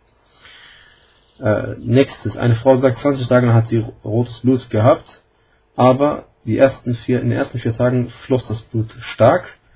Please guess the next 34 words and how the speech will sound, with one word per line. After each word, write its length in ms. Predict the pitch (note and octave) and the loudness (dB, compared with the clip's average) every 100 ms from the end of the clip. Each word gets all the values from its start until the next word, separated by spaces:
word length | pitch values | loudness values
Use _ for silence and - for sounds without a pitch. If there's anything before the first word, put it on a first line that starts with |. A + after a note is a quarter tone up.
| _ - | _ -2
und 100 | A2 | 0
danach 220 | G#2+ G2+ | 0 0
nicht 180 | C3 A2+ | -4 -2
mehr 120 | G#2+ | -2
so 60 | |
sehr. 300 | G#2+ A#2+ D3 - _ _ _ _ _ _ - | 0 2 2 -2 _ _ _ _ _ _ 2
Wenn 160 | C#3 | 2
sie 120 | A#2 | 2
keine 300 | A2 C3+ A#2+ | 0 2 4
Regel 260 | A2+ A2+ G2+ | 4 4 4
hat, 160 | C3+ - - _ _ _ _ - | 2 0 -12 _ _ _ _ -16
äh, 140 | B2+ A#2 | -12 -6
keine 240 | B2 A2+ | 0 2
Regelmäßigkeit 640 | A2+ G#2+ A2 A2 - B2+ | 2 2 0 -2 -4 -4
in 100 | A2 | -2
ihrer 140 | G#2 G2 | -4 -2
Regel 220 | G#2 G2+ | -2 0
hat, 160 | A#2+ | -2
dann 120 | G2+ G2 | -2 0
sagen 200 | G#2+ G#2 | 0 0
wir 80 | |
ihr, 120 | G#2 G#2+ | 0 0
die 80 | |
ersten 220 | - A2+ - | -2 -4 -6
vier 180 | A2 | -6
Tage 200 | A2 G#2 | -2 -2
gelten 260 | G2+ G#2+ - | -2 -4 -4
als 200 | - - | -10 -8
Menstruationsblut, 800 | G2+ G2 G2 G#2+ B2+ C3 C#3 - | -10 -8 -10 -6 -6 -6 -8 -2
Haid, 360 | A#2 C3 B2 - | 0 0 -4 -10
und 160 | A2 | -8
die 200 | G#2 - - | -8 -10 -6
restlichen, 600 | G#2+ - A#2+ - C#3+ D#3+ _ _ _ _ _ | -4 -4 -8 -8 -10 -10 _ _ _ _ _
äh, 320 | - G#2+ G#2 | -2 0 2